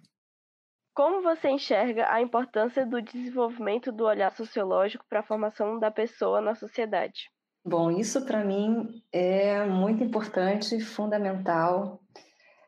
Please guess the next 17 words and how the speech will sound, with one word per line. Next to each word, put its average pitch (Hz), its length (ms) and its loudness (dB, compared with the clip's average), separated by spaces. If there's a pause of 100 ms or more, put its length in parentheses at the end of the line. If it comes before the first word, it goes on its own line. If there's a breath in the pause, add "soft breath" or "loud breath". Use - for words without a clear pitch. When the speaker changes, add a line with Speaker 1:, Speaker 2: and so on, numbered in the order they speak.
(380 loud breath)
Speaker 2:
É, 175 320 4
desenvolver 185 720 2
o 196 100 0
olhar 185 400 0
sociológico, 196 1200 -2 (360)
eu 180 280 2
acho 185 240 -2
realmente 202 380 0
imprescindível 226 760 0
na 170 100 0
formação 185 540 -2
de 196 220 -2
qualquer 226 500 0
pessoa 165 500 -2 (480 loud breath)
nos 185 180 0
dias 180 200 0
atuais. 175 640 -2